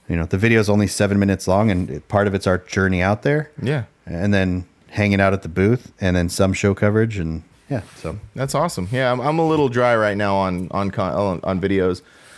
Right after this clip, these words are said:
Speaker 2: Um, it's funny because earlier this year I was, like, not stressing out, but it was a thing where I was, like, you know, four or five edits behind, and I caught
Speaker 1: Mm-hmm.
Speaker 2: up, and everything's caught up now, but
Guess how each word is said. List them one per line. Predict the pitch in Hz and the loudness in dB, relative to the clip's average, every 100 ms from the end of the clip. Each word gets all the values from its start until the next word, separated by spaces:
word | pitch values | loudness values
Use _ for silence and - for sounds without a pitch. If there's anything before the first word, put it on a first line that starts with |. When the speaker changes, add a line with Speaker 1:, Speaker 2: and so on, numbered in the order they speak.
| - | -6
Speaker 2:
Um, | - 98 92 87 85 92 - - _ _ _ - _ | -2 0 0 0 -4 -8 -18 -20 _ _ _ -20 _
it's | 110 - | -6 -2
funny | 120 120 107 | -2 0 0
because | 110 98 107 | -2 -2 -2
earlier | 92 107 110 101 | 0 0 2 2
this | 95 95 | 0 -2
year | 98 95 92 | 0 2 2
I | |
was, | 90 87 85 - | 2 0 -4 -2
like, | 87 90 - _ _ _ - | -2 -2 -8 _ _ _ -8
not | 170 | -6
stressing | - 113 101 87 | -4 -4 -4 -4
out, | 85 82 67 | -2 -2 -2
but | 82 - _ _ - | -4 -4 _ _ -4
it | 95 | 0
was | 98 90 | 0 0
a | 87 | -2
thing | 110 107 | -2 -2
where | 95 | 0
I | 92 | 0
was, | 87 87 | 0 -2
like, | 90 82 - | -4 -6 -8
you | 85 | -4
know, | 85 78 | -4 -4
four | - 104 | -2 -2
or | 92 | -2
five | 98 92 92 - | -2 -2 -4 -4
edits | 95 92 76 | -4 -4 -4
behind, | - 85 101 90 85 | -4 -2 0 0 0
and | 82 | -2
I | 82 | 0
caught | 98 110 127 | 2 4 4
Speaker 1:
Mm-hmm. | 120 | 2
Speaker 2:
up, | 110 | 0
and | 98 92 | -2 0
everything's | 104 104 98 - | -2 -2 -4 -2
caught | 101 | -2
up | 101 | 0
now, | 92 87 | -2 0
but | 87 | -2